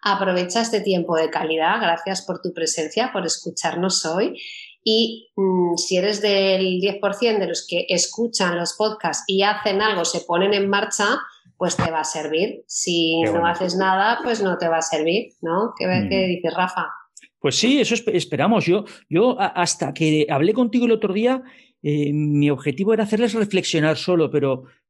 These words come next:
Speaker 2: pero gracias a ti voy a tratar de que no sea solo reflexionar, que sea reflexionar y acción. Si solo reflexionan,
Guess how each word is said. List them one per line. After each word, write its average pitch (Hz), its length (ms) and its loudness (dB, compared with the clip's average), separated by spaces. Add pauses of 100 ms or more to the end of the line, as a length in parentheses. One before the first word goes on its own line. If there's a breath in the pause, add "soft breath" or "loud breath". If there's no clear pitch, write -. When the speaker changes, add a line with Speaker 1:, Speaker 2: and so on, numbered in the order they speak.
Speaker 2:
pero 127 180 2
gracias 185 440 2
a 208 100 0
ti 262 240 2
voy 170 280 0
a 202 60 0
tratar 196 320 -2
de 214 120 2
que 196 80 2
no 196 120 0
sea 240 240 0
solo 151 200 2
reflexionar, 127 640 -2
que 139 80 -2
sea 139 160 0
reflexionar 127 800 -2
y 160 120 0
acción. 131 520 -2
Si - 100 -10
solo 165 200 0
reflexionan, 202 640 0